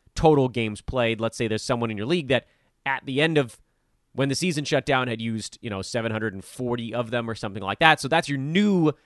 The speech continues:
games cap. And then anyone who is under seven forty can use games until they get to that mark.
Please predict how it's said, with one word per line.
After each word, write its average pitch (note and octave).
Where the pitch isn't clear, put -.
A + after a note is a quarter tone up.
games C#3+
cap. G2
And C3
then D#3
anyone G#3
who E3+
is D#3
under D#3
seven D3
forty A2+
can C#3+
use D#3+
games C3+
until B2+
they A2
get A#2+
to B2
that G2
mark. -